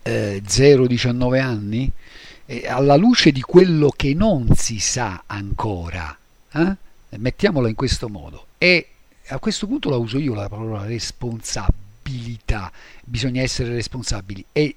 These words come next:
è, ed è responsabile allargare anche agli under sedici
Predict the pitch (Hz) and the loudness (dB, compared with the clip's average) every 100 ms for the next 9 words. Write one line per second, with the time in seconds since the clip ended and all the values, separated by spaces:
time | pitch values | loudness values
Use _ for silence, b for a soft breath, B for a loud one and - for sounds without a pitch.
0 | - 147 - 123 143 123 139 - 131 131 | -14 -20 -14 -10 -8 -4 -4 -4 -6 -4
1 | 143 - 143 135 220 220 160 135 131 135 | -6 -4 -8 -4 -2 0 0 -2 -2 -6
2 | B B B B 156 151 139 139 127 135 | B B B B 0 2 2 0 0 0
3 | 151 147 135 131 123 - 156 147 139 - | 0 0 -2 -2 -4 -2 0 0 -2 0
4 | 139 127 - - 131 131 120 - 160 170 | 0 0 -4 -2 0 -2 -6 -16 0 2
5 | 160 143 135 135 - - 156 120 120 151 | 2 2 0 0 -2 -2 -2 -2 -4 -6